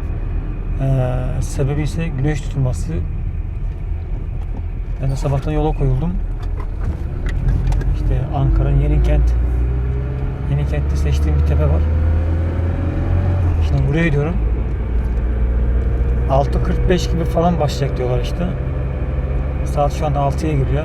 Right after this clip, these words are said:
Ben de biraz daha erken gideyim lan, ne olur ne olmaz diye.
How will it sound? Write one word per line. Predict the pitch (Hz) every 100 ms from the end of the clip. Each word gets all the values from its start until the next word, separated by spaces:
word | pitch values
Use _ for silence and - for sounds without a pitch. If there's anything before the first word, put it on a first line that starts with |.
| 143
Ben | 143 135
de |
biraz | 143 139
daha | 147
erken | 139 151 147
gideyim | 131 127 - 127
lan, | 123
ne | 127
olur | 127 123
ne |
olmaz | 127 135 127
diye. | -